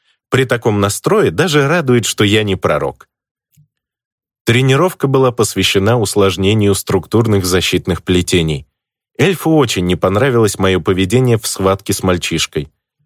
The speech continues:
Удивительно, но сегодня меня почти не валяли по арене и не поджигали. Можно сказать, это была не тренировка, а почти занятие по теории магии. На выходе из раздевалки меня перехватил Жан-Эрик.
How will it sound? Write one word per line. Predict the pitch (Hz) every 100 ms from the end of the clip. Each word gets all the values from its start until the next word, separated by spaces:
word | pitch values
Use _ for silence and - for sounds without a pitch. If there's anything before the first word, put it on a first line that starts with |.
| _
Удивительно, | 113 113 120 165 156 147 139
но | 110
сегодня | 101 107 98 151 135
меня | 117 107 113
почти | 123 107 - 104
не | 101
валяли | 90 95 98 85 80
по | 90
арене | 87 85 147 143
и | - 127
не | 160 147
поджигали. | 139 123 110 85 85 76 71 - _ _ _ -
Можно | 131 123 110
сказать, | - 95 95 143 117
это | 107 101
была | 101 101
не | 95 101
тренировка, | 92 95 90 90 123 139 117 -
а | 107
почти | 107 90 - - 98
занятие | 87 85 117 135 113
по | 95 98
теории | - 87 95 92 87
магии. | 87 82 78 80 73 _ _ _ _ _ _ _ _ _ _ _ -
На | 143 202
выходе | 233 - 147 135
из | 117
раздевалки | 120 101 110 147 160 -
меня | 127 101 98 131
перехватил | 117 104 98 95 92 113 107
Жан-Эрик. | 92 92 85 80 78